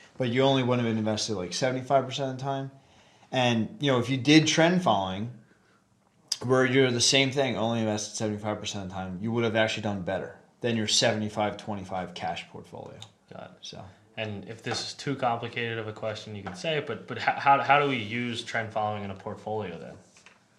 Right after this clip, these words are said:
Speaker 2: If it's,
Speaker 1: No, I think
Speaker 2: you know,
Speaker 1: that
Speaker 2: open
Speaker 1: depends on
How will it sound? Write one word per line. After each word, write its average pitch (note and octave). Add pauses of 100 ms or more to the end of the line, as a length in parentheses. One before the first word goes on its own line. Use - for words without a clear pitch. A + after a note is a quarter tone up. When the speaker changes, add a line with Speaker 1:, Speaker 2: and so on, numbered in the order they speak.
(240)
Speaker 2:
If G#2
it's, F#2 (580)
Speaker 1:
No, F3+
I F#3
think G3+
Speaker 2:
you G#3
know, F#3+
Speaker 1:
that E3
Speaker 2:
open - (160)
Speaker 1:
depends C#3
on A#2